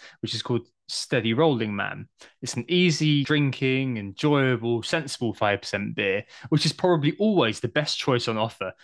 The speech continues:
compared to the wacky alternatives, no matter where you are. Basically, that reflects her <laughs> F P L approach really well, to go the obvious, the template one, the thing that works, rather than going off on these sort of risky areas which can either bang or be an absolute disaster.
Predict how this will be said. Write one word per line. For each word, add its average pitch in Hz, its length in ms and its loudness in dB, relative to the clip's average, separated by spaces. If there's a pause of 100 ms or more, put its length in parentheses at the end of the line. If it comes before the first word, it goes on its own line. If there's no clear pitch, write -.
compared 123 340 0
to - 80 -8
the 107 80 -2
wacky 120 360 -4
alternatives, 101 640 -6
no 101 40 -8
matter 101 140 -6
where 101 160 -2
you 135 160 2
are. - 160 0 (520)
Basically, 156 600 2
that - 160 -2
reflects - 380 -4
her 131 80 2
<laughs> - 20 2
F - 160 -6
P - 80 0
L 131 120 0
approach 151 520 -2
really 127 320 0
well, 107 380 2 (180)
to - 100 -10
go 110 200 0
the - 140 -10
obvious, 160 600 4
the 113 100 -6
template 147 500 0
one, 139 300 0
the 117 60 -10
thing 139 220 -8
that 117 100 -10 (100)
works, 131 600 0 (280)
rather 120 320 6
than 104 120 -6
going 104 340 -2
off 98 240 -6
on 92 180 -10
these 92 200 -8
sort 107 180 -10
of 95 80 -14
risky 104 360 -2
areas 92 320 0
which 98 200 -10
can 104 120 -8
either 95 400 -2
bang 107 380 -2 (280)
or 101 200 -2
be 98 120 -2
an - 120 -8
absolute 104 420 -8
disaster. 92 640 -6